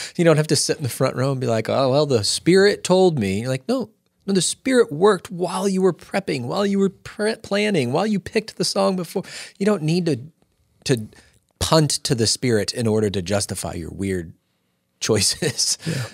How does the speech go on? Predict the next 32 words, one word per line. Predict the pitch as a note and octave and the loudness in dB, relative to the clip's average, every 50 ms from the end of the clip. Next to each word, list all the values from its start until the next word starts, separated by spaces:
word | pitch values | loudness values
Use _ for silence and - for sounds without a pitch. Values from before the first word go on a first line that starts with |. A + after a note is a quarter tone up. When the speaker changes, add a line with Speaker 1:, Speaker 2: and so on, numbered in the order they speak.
| - _ - | -14 _ -2
Speaker 1:
Um, | A#2 G2+ G2+ G2 F#2+ F#2 F#2+ F2 F#2 - - _ - | -2 0 0 0 -2 -4 -6 -8 -10 -14 -10 _ 0
and, | C3+ C3 B2+ - - | 0 0 0 0 0
and | D#3+ D#3+ D#3 | 2 4 6
I | D3+ | 6
think | D3 D3+ A#2+ | 6 6 4
this | C3 A#2+ - | 4 4 4
would | B2+ A#2 G#2 | 2 2 2
be | G#2 G#2 G2+ G2 F2 - - - - - _ _ _ _ _ _ _ _ _ _ _ - - _ _ _ | 2 0 -2 -2 -6 -10 -14 -18 -20 -20 _ _ _ _ _ _ _ _ _ _ _ -20 -20 _ _ _
part | - - - E3 F3 - | -2 2 2 2 2 2
of | G2+ F#2 F#2+ | -2 -4 -4
what | G#2 E2+ | -6 -6
we're | - F2 | -6 -6
talking | - C3 C3+ C#3 B2 A#2+ G2 | -4 -2 -2 0 -2 -4 -6
about, | F2 E2 D2+ E2 | -6 -6 -8 -8
of | F#2+ - D2+ - - | -8 -10 -12 -10 -8
a, | - G#2 F#2+ E2+ D#2+ - _ _ _ _ _ - | -6 -6 -6 -6 -10 -14 _ _ _ _ _ -10
a | A2+ | -10
different | F#2+ F2 A#2 C3 - A#3 - | -2 -2 -2 -2 -2 -4 -6
view | A2 A2+ A2+ A#2 A2 | -4 -4 -2 -2 -2
of | G2+ F#2+ - - _ _ _ _ _ _ _ _ _ _ _ _ _ _ _ _ _ _ _ _ A#2 | -2 -4 -6 -12 _ _ _ _ _ _ _ _ _ _ _ _ _ _ _ _ _ _ _ _ -2
worship | G2+ G#2+ A2 G#2 - A2 - - _ _ | 0 2 2 2 0 -4 -8 -10 _ _
broadly, | - G2 F2 D#2+ D#2 D#2 D#2+ - - B1+ G#1+ B1 E2+ A2 - _ _ _ _ _ _ _ _ _ _ | -6 -4 -4 -4 -6 -8 -10 -10 -12 -14 -12 -12 -14 -16 -18 _ _ _ _ _ _ _ _ _ _
but | - G#2 | -2 -2
of | G#2 F#2+ F#2 - | -2 -2 -4 -6
also | - G#2 F#2+ - F2 D#2+ | -4 -4 -4 -4 -6 -6
how | F2 G2 F#2+ | -6 -6 -6
the | F2 E2+ | -6 -6
Spirit | - - - G2 F2+ F2+ E2 | -6 -6 -4 -4 -4 -4 -4
works | F2+ E2+ E2 E2+ E2 - - | -6 -6 -6 -6 -6 -6 -6
and | F#2+ G#2 | -4 -2
what | A#2 B2+ B2 | -2 0 0
should | - - - D3+ D3+ C#3 B2 A#2+ | -2 0 4 4 4 4 2 -4